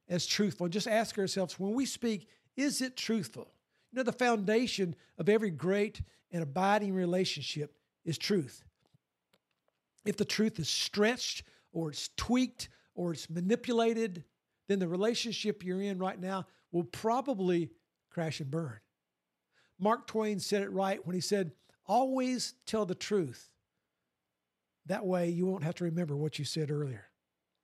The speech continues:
In Ephesians four, Paul said it this to the, to the church in Ephesus. He said, "Put away all falsehood and start telling your neighbor the truth." It's simple. Now, here's a rather disturbing implication from that.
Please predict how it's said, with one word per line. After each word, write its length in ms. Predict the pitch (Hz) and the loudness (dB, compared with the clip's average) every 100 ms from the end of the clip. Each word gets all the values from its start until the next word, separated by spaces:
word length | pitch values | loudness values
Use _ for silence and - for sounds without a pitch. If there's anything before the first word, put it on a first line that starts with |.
| _ _ _ | _ _ _
In 60 | 190 | -2
Ephesians 440 | 190 247 196 190 | 2 2 2 -2
four, 320 | - 233 220 190 | 0 4 4 2
Paul 300 | - 208 208 | 0 0 2
said 220 | 208 202 | 0 -2
it 120 | 175 | 0
this 300 | 196 185 - - - - | -2 -2 -4 -10 -20 -2
to 120 | 190 | 0
the, 160 | 175 - - | 0 -6 -4
to 80 | 185 | -2
the 80 | 170 | -2
church 540 | - - 202 - - - - | 0 2 0 0 -6 -10 -6
in 120 | 175 | -2
Ephesus. 460 | 185 170 - 156 | -2 -4 -6 -8
He 60 | 180 | -4
said, 300 | 165 202 - | 0 0 0
"Put 160 | - 302 | 0 2
away 340 | 254 240 240 | 4 4 4
all 280 | - 302 - | 4 0 0
falsehood 840 | - 254 - - - 233 233 220 - _ _ | -2 0 0 0 0 4 4 2 -6 _ _
and 100 | 214 | -6
start 480 | - - 247 302 - | -2 2 2 2 -4
telling 360 | - 226 226 214 | 0 2 2 0
your 100 | 220 | -2
neighbor 340 | 190 175 196 | 0 0 -2
the 100 | 196 | -6
truth." 280 | - 285 208 - | -4 -4 -4 -6
It's 140 | - 247 | -4 0
simple. 440 | - 311 311 131 - _ _ _ _ _ _ _ | 0 -2 -6 -14 -20 _ _ _ _ _ _ _
Now, 60 | 165 | 2
here's 140 | 214 | 4
a 40 | 180 | 4
rather 400 | 202 208 185 - _ - | 4 4 2 -4 _ -6
disturbing 500 | 165 - 202 190 202 | -2 2 2 2 -2
implication 640 | 196 165 - 196 - 160 | -6 -4 0 0 0 -4
from 140 | 160 160 | -4 -4
that. 180 | 156 | -4